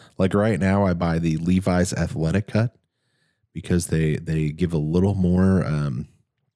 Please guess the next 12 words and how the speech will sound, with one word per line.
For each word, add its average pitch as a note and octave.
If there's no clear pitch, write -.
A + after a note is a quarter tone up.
room F#2
because F2+
I E2
have F2
some, D#2+
some D#2+
thunder F#2+
th-, F2
thighs, G#2+
some D#2+
big F2
thighs. G2